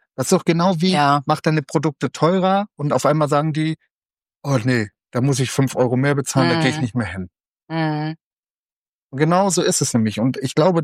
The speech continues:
Speaker 1: wenn, wenn man das wirklich machen würde, mit dem richtigen Registrieren und so, dann hast du auch schon die halbe Miete irgendwie. Dann würdest du auch schon den ganzen Scheiß ausgesiebt haben.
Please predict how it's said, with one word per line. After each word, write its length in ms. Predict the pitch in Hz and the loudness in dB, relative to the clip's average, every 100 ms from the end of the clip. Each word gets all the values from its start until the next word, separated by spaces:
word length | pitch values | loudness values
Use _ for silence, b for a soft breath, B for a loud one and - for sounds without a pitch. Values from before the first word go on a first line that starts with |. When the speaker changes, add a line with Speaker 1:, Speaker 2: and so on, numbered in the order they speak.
| 143 | -2
Speaker 1:
wenn, 260 | 147 160 151 | -2 0 0
wenn 100 | 151 | 2
man 140 | 147 | 2
das 220 | 151 - | 0 0
wirklich 300 | 160 - 156 | -2 -2 -2
machen 340 | 165 180 151 120 | -2 0 -2 0
würde, 360 | 117 117 151 - _ _ _ _ _ _ _ | 0 0 -2 -6 _ _ _ _ _ _ _
mit 220 | - 131 117 | -8 -6 -2
dem 200 | 127 131 | -2 0
richtigen 420 | - 151 147 139 | -2 -2 0 0
Registrieren 640 | 127 123 117 - 147 143 | 2 0 -2 -2 0 2
und 100 | 113 | 0
so, 160 | 107 117 | 2 2
dann 240 | 120 113 | 2 0
hast 200 | 139 - | -2 -2
du 80 | 156 | -2
auch 200 | - 151 | 0 -2
schon 220 | - 143 | 0 0
die 120 | 131 113 | 0 2
halbe 240 | 135 135 | 0 2
Miete 360 | 139 127 104 95 | 0 -2 -6 -6
irgendwie. 260 | 110 110 110 | -10 -8 -8
Dann 220 | - 117 113 | -6 -6 -2
würdest 340 | 135 135 - | -2 -2 -2
du 60 | - | 0
auch 140 | 147 | 0
schon 180 | 156 131 | 0 0
den 100 | 127 | 0
ganzen 320 | 127 156 - | 0 -2 -2
Scheiß 400 | 156 - 139 151 | -2 0 0 -2
ausgesiebt 760 | - 135 123 - - 107 107 - | 0 0 0 -6 -8 -8 -8 -6
haben. 260 | 98 101 | -4 -4